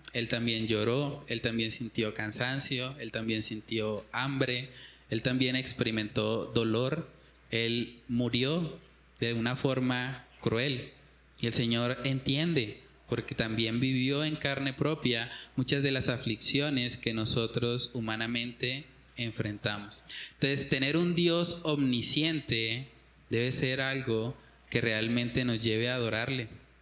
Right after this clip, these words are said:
que nos lleve a, a buscar tener más comunión con Él,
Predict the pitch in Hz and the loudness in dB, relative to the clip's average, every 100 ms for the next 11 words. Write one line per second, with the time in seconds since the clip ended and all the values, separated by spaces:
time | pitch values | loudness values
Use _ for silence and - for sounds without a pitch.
0 | - _ _ _ - - 120 117 117 113 | -20 _ _ _ -6 -2 0 0 2 2
1 | 117 131 135 131 113 107 113 107 - - | 2 2 0 0 -2 0 0 2 0 2
2 | 117 120 127 156 - - - - - - | 0 0 -2 -6 -10 -20 -20 -20 -18 -4
3 | 120 117 117 123 131 143 - 156 143 123 | 0 0 0 0 0 0 0 0 2 2
4 | 120 120 - 127 139 165 | 0 0 0 0 2 0